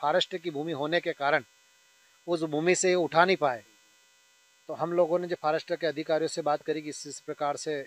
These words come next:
ये नर्मदेश्वर भगवान अयोध्या जाएंगे, तो सभी लोगों ने भाव भक्ति के साथ में संयोग किया और फिर नर्मदेश्वर को निकाल करके आज जो दिव्य स्वरूप आपके सामने विद्यमान है, ये अठारह अगस्त दो हज़ार तेईस के दिन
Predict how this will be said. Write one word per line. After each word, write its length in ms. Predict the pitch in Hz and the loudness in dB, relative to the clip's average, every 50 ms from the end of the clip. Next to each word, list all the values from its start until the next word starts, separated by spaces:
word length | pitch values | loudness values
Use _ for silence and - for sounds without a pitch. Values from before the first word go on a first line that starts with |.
| 143 143 | -10 -10
ये 60 | 135 | -8
नर्मदेश्वर 600 | 131 131 131 131 139 143 151 143 - - 156 143 | -6 -6 -6 -4 -2 0 0 0 0 -4 -4 -4
भगवान 460 | 131 120 123 127 139 139 139 143 147 - - | -6 -8 -4 0 0 0 0 -2 -6 -12 -10
अयोध्या 340 | 127 135 139 143 139 170 175 | -6 -4 -4 2 4 4 4
जाएंगे, 340 | 135 135 120 117 113 110 117 | 4 4 0 -4 -6 -12 -18
तो 500 | 113 _ _ _ _ _ _ _ - - | -20 _ _ _ _ _ _ _ -16 -6
सभी 260 | - - 190 202 233 | -2 0 0 2 4
लोगों 300 | 190 160 139 123 127 131 | 6 6 6 6 4 2
ने 240 | 123 127 123 123 123 - _ _ _ _ _ _ 120 | 0 0 -4 -6 -8 -12 _ _ _ _ _ _ 0
भाव 200 | 113 143 170 170 | 4 6 6 6
भक्ति 320 | 147 147 - _ - 165 | 6 2 0 _ -2 -4
के 120 | 151 160 151 | -2 -2 -2
साथ 200 | - 151 139 131 135 | 0 0 -2 -2 -2
में 80 | 135 127 | -6 -8
संयोग 380 | - - 131 139 160 185 175 - - | -8 -6 -4 -2 0 0 -2 -2 0
किया 240 | 185 185 185 202 190 - _ _ _ - - | 2 2 2 2 -2 -10 _ _ _ -10 -6
और 120 | 135 143 | -6 -6
फिर 180 | - - 175 165 | -4 -4 -6 -4
नर्मदेश्वर 600 | 151 147 147 156 165 170 185 190 - - 165 156 | -2 0 0 0 0 0 0 0 0 0 -2 -4
को 120 | - - 147 | -6 -6 -10
निकाल 380 | 135 139 - 151 151 165 170 | -10 -4 0 2 4 4 4
करके 420 | 156 - 143 131 - - 127 120 117 - _ _ _ _ _ _ _ - | 2 0 -2 -4 -4 -8 -12 -12 -12 -16 _ _ _ _ _ _ _ 0
आज 180 | 143 151 151 | 2 2 2
जो 120 | 143 160 147 | 0 -4 -6
दिव्य 540 | 127 139 165 180 170 180 165 147 135 120 107 - _ _ _ _ _ - | -2 -2 -2 -2 0 2 2 2 0 -2 -8 -14 _ _ _ _ _ -20
स्वरूप 340 | - - 156 160 160 165 165 | -12 -4 -2 -2 -2 0 -2
आपके 240 | 151 - - - 135 | -2 -2 -4 -8 -10
सामने 360 | - 151 139 143 143 143 139 | -6 -6 -6 -6 -6 -8 -8
विद्यमान 460 | 135 127 127 135 127 131 135 160 165 | -8 -6 -6 -4 -4 -2 -2 -2 -4
है, 200 | 135 117 107 - _ _ _ _ _ _ _ _ _ _ | -6 -10 -14 -20 _ _ _ _ _ _ _ _ _ _
ये 80 | 151 156 | 0 0
अठारह 400 | 156 139 - - 180 196 196 185 | 0 0 0 0 2 4 4 4
अगस्त 300 | 190 185 196 - - 208 | 4 2 0 0 -2 -4
दो 220 | 185 160 170 170 | -2 0 2 2
हज़ार 260 | 160 143 156 160 160 147 | 4 6 6 6 6 4
तेईस 400 | - - 151 165 190 196 - - | 2 -2 0 0 0 -2 -4 -2
के 140 | - 165 | -2 0
दिन 280 | 139 151 175 196 185 | 2 2 2 2 0